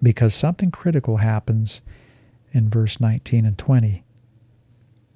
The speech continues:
Verse nineteen, "And it came to pass that the Lord spake unto me, saying, Blessed art thou, Nephi, because of thy faith, for thou hast sought me diligently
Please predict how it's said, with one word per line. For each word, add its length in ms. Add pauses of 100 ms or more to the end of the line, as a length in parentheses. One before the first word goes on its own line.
(720)
Verse 260
nineteen, 640 (800)
"And 100
it 60
came 220
to 60
pass 340
that 160
the 60
Lord 280
spake 360
unto 220
me, 140
saying, 540 (600)
Blessed 340
art 180
thou, 160
Nephi, 480
because 360
of 60
thy 160
faith, 520 (560)
for 140
thou 240
hast 300
sought 440
me 320 (120)
diligently 840